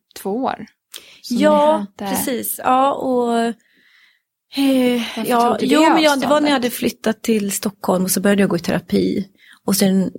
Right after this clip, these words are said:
Speaker 2: när man går i terapi och man börjar i terapi så börjar man förstå att det, det normala inte är så normalt. Den här normen man lever efter är,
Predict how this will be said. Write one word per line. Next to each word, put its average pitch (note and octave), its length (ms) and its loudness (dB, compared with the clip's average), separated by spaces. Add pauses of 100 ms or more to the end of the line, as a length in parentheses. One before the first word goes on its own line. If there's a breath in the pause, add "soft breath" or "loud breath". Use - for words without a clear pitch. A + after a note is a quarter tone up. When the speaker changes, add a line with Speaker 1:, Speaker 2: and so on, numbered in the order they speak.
(320)
Speaker 2:
när G3+ 120 0
man G3 160 4
går A3 120 4
i - 20 -2
terapi G3+ 500 0
och F#3 60 -2
man F#3+ 140 2
börjar F#3+ 160 2
i F#3+ 40 -2
terapi G3 360 0
så - 140 -6
börjar F#3 160 0
man F#3 120 -2
förstå - 200 -2
att F#3 160 -2
det, F#3 140 -2
det F#3 140 2
normala F3+ 420 2
inte F3 260 0
är F3+ 60 0
så G3+ 160 -2
normalt. - 440 0
Den F3+ 140 -4
här E3 280 2
normen - 380 2
man - 120 2
lever - 220 0
efter - 240 -4
är, - 200 0